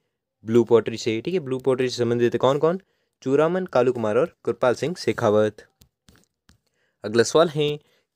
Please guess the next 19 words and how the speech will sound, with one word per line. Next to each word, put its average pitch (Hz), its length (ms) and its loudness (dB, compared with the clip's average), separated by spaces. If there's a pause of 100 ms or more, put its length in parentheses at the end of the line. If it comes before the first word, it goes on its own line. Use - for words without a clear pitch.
कि 139 60 -6
राजस्थान 139 440 0
में 170 140 -2
ऊनी 156 340 2
कंबल 139 420 0
एवं 120 360 0 (200)
नमदे 131 360 2
बनाने 131 360 -2
का 123 200 2
प्रमुख 170 400 -6
केंद्र 117 360 -2 (220)
है, 110 500 0 (200)
मोस्ट 104 440 -4
इंपॉर्टेंट 110 280 -2
क्वेश्चन - 160 -8
है। 110 240 -6 (440)
क्या 135 140 -2
प्रश्न 135 240 -8
है 147 160 -6